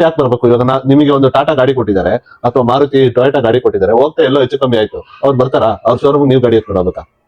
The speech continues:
ಅಲ್ವಾ? ಅದು ಫಿಸಿಕಲ್ ಆಗಿ ಡ್ಯಾಮೇಜ್ ಆಗೋದ್ರಿಂದ ನೀವು ಅವ್ರ ಶೋರೂಮ್ ಹೋಗ್ಬೇಕು. ನಮ್ದು ಸಾಫ್ಟ್‌ವೇರ್ ಆಗಿರೋದ್ರಿಂದ ನಿಮ್ಗೆ ಎಲ್ಲೇ ಹೋದ್ರು ನಿಮಗೆ ಬೇಕಾಗಿರೋದನ್ನ ಫೋನ್ ಕಾಲ್ ಅಲ್ಲೇ ಸಮಸ್ಯೆ ಕೊಡ್ತೀವಿ. ಆಪರೇಷನಲಿ ಪ್ರಾಬ್ಲಮ್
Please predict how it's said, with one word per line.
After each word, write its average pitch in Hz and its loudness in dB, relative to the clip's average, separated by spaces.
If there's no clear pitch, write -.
ಅಲ್ವಾ? 92 2
ಅದು 156 2
ಫಿಸಿಕಲ್ 175 0
ಆಗಿ 160 2
ಡ್ಯಾಮೇಜ್ 135 0
ಆಗೋದ್ರಿಂದ 120 0
ನೀವು 143 0
ಅವ್ರ 120 0
ಶೋರೂಮ್ 120 -2
ಹೋಗ್ಬೇಕು. 104 -2
ನಮ್ದು 185 0
ಸಾಫ್ಟ್‌ವೇರ್ 160 0
ಆಗಿರೋದ್ರಿಂದ 135 0
ನಿಮ್ಗೆ 139 2
ಎಲ್ಲೇ 165 2
ಹೋದ್ರು 185 2
ನಿಮಗೆ 160 2
ಬೇಕಾಗಿರೋದನ್ನ 147 0
ಫೋನ್ 139 -4
ಕಾಲ್ 139 0
ಅಲ್ಲೇ 135 2
ಸಮಸ್ಯೆ 123 -4
ಕೊಡ್ತೀವಿ. 120 -2
ಆಪರೇಷನಲಿ 185 0
ಪ್ರಾಬ್ಲಮ್ 113 -2